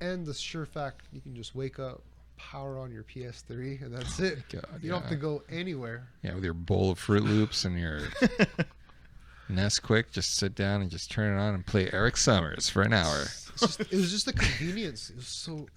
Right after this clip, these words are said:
Speaker 1: it was just crazy. I never thought you would see Marvel two online.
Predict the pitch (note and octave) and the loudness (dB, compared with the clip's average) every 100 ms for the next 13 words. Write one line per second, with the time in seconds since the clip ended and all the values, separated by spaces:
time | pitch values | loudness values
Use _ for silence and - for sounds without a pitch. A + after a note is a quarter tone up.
0 | - D3 D3 B2+ - - C3+ F3+ D3+ B2 | -18 -10 -8 -6 -8 -10 -8 -6 -6 -10
1 | A2 D3+ D#3+ C#3 C#3 C3+ A2+ C3 A#2 - | -8 -8 -8 -8 -8 -10 -10 -12 -12 -12
2 | C3 B2 A#2+ A#2 A2 - A#2 F#2+ G2+ F#2+ | -12 -12 -12 -14 -16 -14 -14 -14 -14 -16